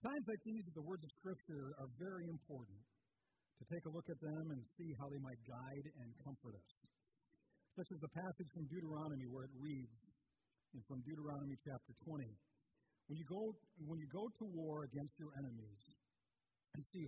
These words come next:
horses and chariots and an army greater than yours, do not be afraid of them, because the Lord your God who brought you up out of Egypt will be with you.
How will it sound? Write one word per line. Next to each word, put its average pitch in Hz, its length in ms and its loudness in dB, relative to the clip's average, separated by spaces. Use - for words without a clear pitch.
horses 196 420 -2
and 151 140 -2
chariots 156 460 -4
and 139 80 2
an 143 100 0
army 170 240 0
greater 185 420 0
than 220 140 4
yours, 214 420 0
do 160 80 -2
not 185 320 0
be 220 80 0
afraid 240 320 0
of 131 160 2
them, 87 160 -4
because 151 240 2
the 143 160 -4
Lord 185 240 2
your 196 160 0
God 147 320 2
who 147 160 0
brought 147 320 0
you 151 160 0
up 151 160 -2
out 156 80 0
of 143 80 -2
Egypt 131 400 -4
will 143 160 0
be 139 160 2
with 147 160 -2
you. 104 80 -8